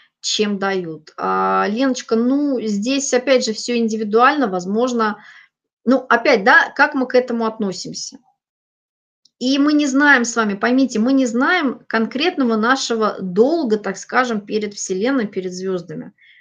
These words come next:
Нам может казаться, что вот, ага, с нас взяли вот десять тысяч, вот просто срезали, как с куста, да, за что? Я тут живу себе, а, плачу налоги, ничего плохого никому не делаю,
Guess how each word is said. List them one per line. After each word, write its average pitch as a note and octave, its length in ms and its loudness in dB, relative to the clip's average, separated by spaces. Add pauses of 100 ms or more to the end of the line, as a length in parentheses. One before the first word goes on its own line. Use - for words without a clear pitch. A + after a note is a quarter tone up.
(100)
Нам C4 200 2
может D4+ 240 -4
казаться, D4 520 2
что - 220 -6
вот, A#3+ 280 2
ага, G3+ 460 0 (240)
с - 120 -18
нас B3 200 2
взяли C4+ 420 4
вот F#3+ 220 2
десять A3+ 340 -4
тысяч, D4+ 240 -4
вот G3+ 200 -6 (960)
просто D#4+ 360 2
срезали, G3 540 0
как C4 240 0
с - 80 -14
куста, F#3 480 -4
да, G#3 180 -2
за G#3+ 180 0
что? F#3 540 -2 (920)
Я D4 240 4
тут B3 200 -4
живу G#3+ 440 0
себе, C4+ 520 -4 (720)
а, F2+ 540 -6
плачу A#3+ 420 0
налоги, B3+ 800 0 (440)
ничего A3 240 0
плохого A#3 420 2
никому G3+ 400 0
не F#3+ 180 -2
делаю, C4+ 720 -2